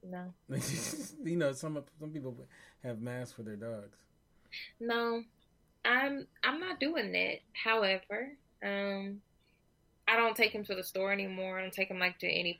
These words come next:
Speaker 1: public places 'cause I don't want you breathing on him, sneezing on him, coughing on him,
Speaker 2: Kinda
Speaker 1: and he
Speaker 2: pet
Speaker 1: get
Speaker 2: him.
Speaker 1: and then I touch him or he be on my bed. I just ordered a turban 'cause I need to be able to pull my hair up 'cause
Speaker 2: Mm-hmm.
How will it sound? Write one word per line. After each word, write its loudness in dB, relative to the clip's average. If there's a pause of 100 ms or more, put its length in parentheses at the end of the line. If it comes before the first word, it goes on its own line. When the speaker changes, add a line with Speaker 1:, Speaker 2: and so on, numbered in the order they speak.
Speaker 1:
public -2
places 0 (160)
'cause 2
I 0
don't -2
want -6
you -6
breathing -2
on -6
him, -4
sneezing -4
on -6
him, -6
coughing -4
on -2
him, 2 (220)
Speaker 2:
Kinda -4
Speaker 1:
and 2
he 6
Speaker 2:
pet 4
Speaker 1:
get -2
Speaker 2:
him. -8 (600)
Speaker 1:
and 2
then 0
I 6
touch 0
him -2
or -10
he 0
be 0
on -4
my -4
bed. 2 (540)
I 6
just 2
ordered 6
a 6
turban 4
'cause 2
I 2
need 0
to -4
be 0
able 2
to -10
pull -2
my -4
hair 0
up -6 (200)
'cause -6
Speaker 2:
Mm-hmm. -2